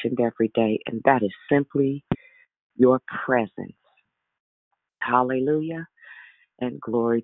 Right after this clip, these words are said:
to your name. Well, good morning, God morning, great morning, and happy Monday, y'all. We switched it up a little bit today. Um, yeah,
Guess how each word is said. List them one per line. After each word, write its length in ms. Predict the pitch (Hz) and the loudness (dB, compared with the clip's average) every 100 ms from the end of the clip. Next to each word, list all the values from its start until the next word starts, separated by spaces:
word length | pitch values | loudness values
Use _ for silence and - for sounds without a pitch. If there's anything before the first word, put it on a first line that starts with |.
| - | -2
to 60 | |
your 140 | 123 123 | -2 -2
name. 260 | 120 120 | -2 -4
Well, 180 | 131 180 | 0 0
good 180 | 156 135 | 2 2
morning, 540 | 127 131 151 127 123 117 | 2 2 0 0 -6 0
God 300 | 143 165 156 | 4 4 4
morning, 400 | 131 135 135 117 113 | -2 -12 -12 -14 -14
great 340 | 117 156 175 | -14 -14 -14
morning, 340 | 135 151 147 113 | -14 -10 -10 -10
and 80 | 113 | -12
happy 280 | 165 - 104 98 | -14 -12 -12 -6
Monday, 440 | 135 156 123 110 | -6 -4 -4 -4
y'all. 400 | 117 120 120 135 - - - - - - | -2 0 -2 -6 -14 -16 -14 -14 -18 -4
We 160 | 160 - | -2 -2
switched 320 | - 156 - - | -2 -2 -2 -4
it 120 | 131 | 0
up 140 | 156 - | 0 0
a 40 | |
little 260 | 147 151 151 | -2 -2 0
bit 200 | 156 156 - | -2 -2 -6
today. 640 | 127 - 147 147 151 156 - _ - - - - | -8 -4 -4 -2 -4 -10 -14 _ -20 -20 -20 -10
Um, 520 | 135 139 127 120 123 _ _ _ _ _ _ _ _ _ _ _ _ _ _ _ | -8 -6 -8 -10 -14 _ _ _ _ _ _ _ _ _ _ _ _ _ _ _
yeah, 440 | 113 131 131 117 | -4 0 0 0